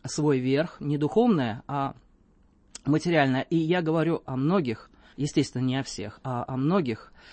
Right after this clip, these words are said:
И, соответственно, дальше, э, начинаются обычные крепостные взаимоотношения.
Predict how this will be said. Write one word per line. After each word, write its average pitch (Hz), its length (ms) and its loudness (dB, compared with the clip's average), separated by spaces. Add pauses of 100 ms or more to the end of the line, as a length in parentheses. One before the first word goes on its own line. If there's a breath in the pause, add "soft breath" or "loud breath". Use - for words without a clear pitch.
(120)
И, 185 100 2
соответственно, 220 540 0
дальше, 208 380 0
э, 147 600 -2
начинаются 185 560 -2
обычные 196 440 -2
крепостные 160 580 -4
взаимоотношения. 131 1040 -6